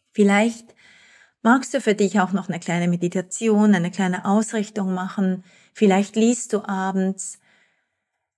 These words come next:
Nimm für dich wahr, was dich gut fühlen lässt. Und ein absoluter Gewinnertipp, leg dein Handy zur Seite. Verbringe deine letzten Minuten des Tages nicht mit Social Media, sondern lege es zur Seite,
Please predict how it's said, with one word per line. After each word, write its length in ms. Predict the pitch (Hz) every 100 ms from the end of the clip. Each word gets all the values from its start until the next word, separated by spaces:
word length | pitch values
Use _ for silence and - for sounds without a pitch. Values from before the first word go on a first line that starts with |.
| _ _
Nimm 220 | - 247 285
für 100 | 277
dich 280 | 233 -
wahr, 360 | 202 214 240 214
was 220 | 202 202
dich 240 | 233 226 -
gut 320 | 247 294 330
fühlen 480 | - 202 190 190 185
lässt. 480 | 190 196 - -
Und 380 | 190 190 190 - -
ein 540 | 202 196 202 208 208
absoluter 640 | 214 226 - 202 214 214 208
Gewinnertipp, 800 | 196 185 202 226 220 - 233 208
leg 220 | 196 196
dein 160 | 190
Handy 320 | 180 190 185 190
zur 160 | 202
Seite. 560 | - 202 190 185 185 190 _ _ _ _ _ _ _ _ _ _
Verbringe 500 | 220 208 226 226 226
deine 240 | 214 208
letzten 480 | 202 202 - - 226
Minuten 580 | 214 202 208 214 214 214
des 200 | 202 -
Tages 440 | 208 202 202 -
nicht 240 | 190 180 -
mit 140 | 175
Social 340 | 180 180 -
Media, 500 | 180 180 175 180 170 - _
sondern 340 | - 185 175 175
lege 200 | 190 202
es 100 | -
zur 120 | 202
Seite, 600 | - 208 202 202 202